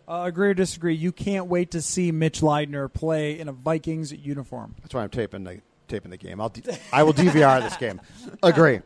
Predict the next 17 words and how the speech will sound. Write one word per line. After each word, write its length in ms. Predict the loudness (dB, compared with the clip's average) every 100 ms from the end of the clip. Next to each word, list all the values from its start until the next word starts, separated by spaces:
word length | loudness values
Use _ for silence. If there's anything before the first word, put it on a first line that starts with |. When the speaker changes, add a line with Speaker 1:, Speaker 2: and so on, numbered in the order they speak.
| -6
Speaker 2:
I 100 | -4
can't 240 | 0 0 2
wait. 240 | -2 -4 -10 _ _ -14
Speaker 1:
All 140 | -8
right. 100 | -4
Speaker 2:
And 80 | 0
he 80 | 2
will 120 | 4
play 200 | 4 2
Thursday. 340 | 0 -8 -12 -6
Speaker 1:
Well, 140 | 2
we'll 120 | 2
catch 380 | 4 2 2 0
you 600 | -2 0 -2 -4 -6 -8 -12
probably 580 | -6 -2 0 0 -2 -2
n-, 280 | -4 -6 -10
Friday 800 | -16 -16 -4 0 0 -4 -12